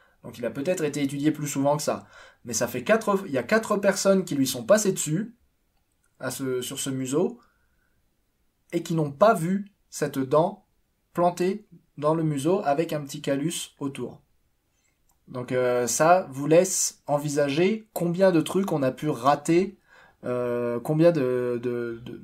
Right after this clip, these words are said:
d'éléments de cette, euh, de cette nature on a pu rater chez tous les autres spécimens de tous les autres thérapsides qu'on a découverts, c'est-à-dire des milliers. Voilà, ça fait rêver, ça fait rêver carrément. Euh,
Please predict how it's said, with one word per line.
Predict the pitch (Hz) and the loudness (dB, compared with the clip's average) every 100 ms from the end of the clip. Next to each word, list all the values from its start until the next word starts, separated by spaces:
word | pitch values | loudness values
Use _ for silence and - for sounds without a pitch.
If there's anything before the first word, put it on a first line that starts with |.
| - 143 | -20 -6
d'éléments | 139 156 156 170 175 | 0 4 4 4 2
de | 135 | -2
cette, | 147 135 131 | -6 -8 -8
euh, | 123 120 120 | -6 -6 -6
de | 123 | -8
cette | 123 123 107 | -8 -8 -6
nature | 127 - 180 180 | -8 -2 0 0
on | 123 | -2
a | |
pu | 117 135 | -4 -6
rater | 117 127 127 175 214 - - - | -2 -4 -2 -4 -4 -12 -20 -14
chez | - 135 135 | -6 -6 -4
tous | 202 226 | 0 4
les | 190 165 | 6 6
autres | 185 185 | 4 2
spécimens | 151 - 143 143 156 185 | -4 -4 -6 -4 -2 -2
de | 135 | -4
tous | - 214 | -4 0
les | 208 170 | 2 2
autres | 175 151 | -2 -4
thérapsides | 151 131 131 - 185 190 190 - _ _ | -2 -2 -2 -4 -2 -2 -4 -14 _ _
qu'on | 147 | 0
a | 143 | 2
découverts, | 139 135 147 160 120 | 2 0 2 4 2
c'est-à-dire | - - 135 | -4 -4 -4
des | 120 | -4
milliers. | 139 147 151 113 - _ _ _ _ - - - | -6 -4 -4 -4 -8 _ _ _ _ -20 -20 -10
Voilà, | - 139 120 | 0 2 2
ça | 135 | -2
fait | - 190 | 6 8
rêver, | 185 160 160 - | 8 8 4 2
ça | - 139 | -2 -2
fait | - 165 | 4 4
rêver | 135 135 123 131 | 4 2 0 -2
carrément. | 127 107 113 135 - - - - - | -2 -2 -4 -8 -8 -16 -18 -20 -2
Euh, | 131 131 127 127 | 4 6 6 4